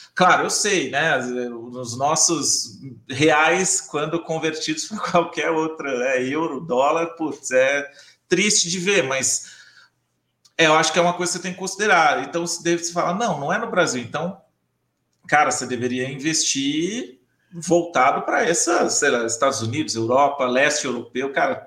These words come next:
tem muita coisa, né? É, deveria investir s-, seu dinheiro ali. Investir com P R, eu acho que depende do seu objetivo. Talvez seja melhor você investir com, na verdade, aquisição de usuário, ou, é, é, porque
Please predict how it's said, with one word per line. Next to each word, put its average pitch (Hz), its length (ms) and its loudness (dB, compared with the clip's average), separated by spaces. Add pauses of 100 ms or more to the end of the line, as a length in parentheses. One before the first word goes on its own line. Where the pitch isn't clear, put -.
(160)
tem 147 120 -6
muita 160 260 -2
coisa, 127 440 0
né? 135 200 2 (480)
É, 123 280 6
deveria 147 360 0
investir 190 280 2
s-, - 260 0
seu 185 260 2
dinheiro 180 300 0
ali. 170 420 0 (600)
Investir 196 460 2
com 202 140 -4
P 160 200 2
R, 185 260 6
eu 180 60 2
acho - 260 0
que 202 240 -8 (180)
depende 202 600 -2
do 175 60 -2
seu 208 220 4
objetivo. 190 880 0 (100)
Talvez 151 580 0
seja 170 280 2
melhor 170 220 4
você 175 240 -2
investir 170 420 -2
com, 156 280 -6
na 143 120 -2
verdade, 156 360 2
aquisição 160 600 0
de 165 100 -4
usuário, 143 720 2 (720)
ou, 127 520 -2
é, 117 60 4
é, 104 540 0
porque 180 640 0